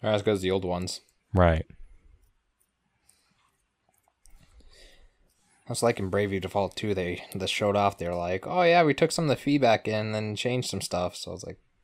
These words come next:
Speaker 1: "Good, they're listening to people what they want."
Speaker 2: Yeah, that is good.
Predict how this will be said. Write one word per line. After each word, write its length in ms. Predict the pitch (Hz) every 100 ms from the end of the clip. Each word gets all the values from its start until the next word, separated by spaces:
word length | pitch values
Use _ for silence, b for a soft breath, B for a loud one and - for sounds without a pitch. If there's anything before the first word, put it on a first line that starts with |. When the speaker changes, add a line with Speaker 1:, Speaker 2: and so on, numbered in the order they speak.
| -
Speaker 1:
"Good, 240 | 101 101 98 -
they're 120 | -
listening 320 | 98 - 95 90
to 40 |
people 300 | - 107 98
what 100 | 92
they 60 | 90
want." 400 | 92 98 92 - _ -
Speaker 2:
Yeah, 260 | 214 147
that 120 | 92 123
is 140 | 170
good. 300 | - 85